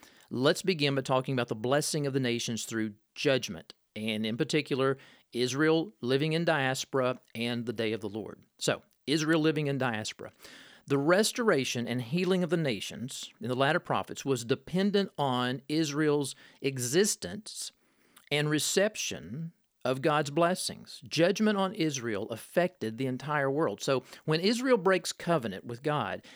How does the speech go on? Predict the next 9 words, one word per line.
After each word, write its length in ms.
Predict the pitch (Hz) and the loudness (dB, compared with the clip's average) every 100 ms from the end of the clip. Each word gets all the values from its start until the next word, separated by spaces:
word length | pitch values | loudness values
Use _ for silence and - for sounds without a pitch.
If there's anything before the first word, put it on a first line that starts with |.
| - 147 | -6 -2
it's 180 | 139 | 0
not 320 | 170 208 254 - | 2 2 2 2
just 400 | 170 147 - - - - - _ - | 4 4 2 -8 -20 -20 -20 _ 2
God's 300 | 170 165 123 | 2 2 2
judgment 400 | 156 143 135 123 | 2 4 2 0
on 140 | 120 | -2
Israel, 560 | 175 240 214 - 85 - - _ _ _ - - | 0 0 0 -2 -12 -16 -20 _ _ _ -20 -2
but 180 | 156 165 | 0 2
it's, 240 | 170 - | 0 -2